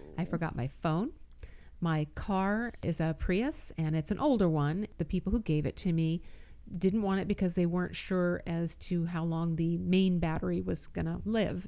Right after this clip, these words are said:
and they told me this. So I'm sitting in line, and I'm watching the little screen that tells you what's going on with that battery.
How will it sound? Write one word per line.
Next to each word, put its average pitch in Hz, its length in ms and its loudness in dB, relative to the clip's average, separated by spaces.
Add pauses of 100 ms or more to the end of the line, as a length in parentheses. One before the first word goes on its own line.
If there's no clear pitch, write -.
and 170 200 0
they 233 80 2
told 214 220 4
me 160 100 0
this. 185 260 -4 (240)
So 190 560 2 (480)
I'm 269 220 2
sitting 208 240 2
in 180 120 2
line, 202 460 0
and 180 140 0
I'm 175 160 2
watching 180 420 -2
the 165 60 0
little 175 220 0
screen 208 400 0
that - 140 -6
tells 196 300 0
you 160 120 2
what's - 200 -2
going 165 240 2
on 175 200 2
with 160 120 0
that 147 200 -2
battery. 175 520 0